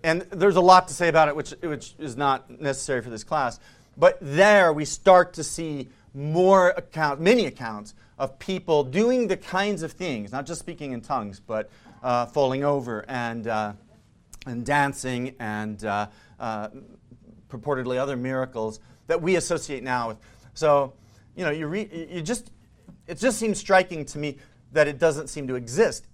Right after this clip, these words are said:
even in the early church. And when the early church fathers do speak of it, they say it has ceased with the death of the apostles. Now, again, they might be wrong, but, but you'd think there'd be some evidence. And there really isn't, except one,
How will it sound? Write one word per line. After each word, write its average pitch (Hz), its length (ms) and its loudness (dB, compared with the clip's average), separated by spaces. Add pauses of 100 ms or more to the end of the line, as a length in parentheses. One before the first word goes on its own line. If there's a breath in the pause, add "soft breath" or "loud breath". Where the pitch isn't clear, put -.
even 190 200 -4
in 160 120 -4
the 143 60 -6
early 135 180 -6
church. 143 340 -6 (140)
And 170 440 -2 (800 soft breath)
when 165 200 -2
the 165 60 0
early 170 200 4
church 160 220 -10
fathers 139 320 -2
do 208 200 -4
speak 131 300 -10
of 104 140 -4
it, 110 200 -10
they 151 200 2
say 127 640 -2 (100)
it 151 160 0
has 131 260 -8
ceased 151 420 -8
with 120 200 -12
the 120 60 -12
death 107 280 -8
of 95 80 -20
the 107 80 -18
apostles. 110 600 -14 (520 soft breath)
Now, 202 140 2
again, 165 420 -2
they 165 100 4
might 226 200 4
be 151 80 -2
wrong, 117 360 -2 (160)
but, 156 200 -2 (320 soft breath)
but 175 120 -8
you'd 208 140 -2
think 254 160 2
there'd 185 140 -2
be 165 80 -4
some 170 180 -6
evidence. 135 520 -4 (800)
And 123 120 -8
there 123 80 -6
really 127 220 -6
isn't, 107 240 -12
except - 240 -6
one, 127 340 -2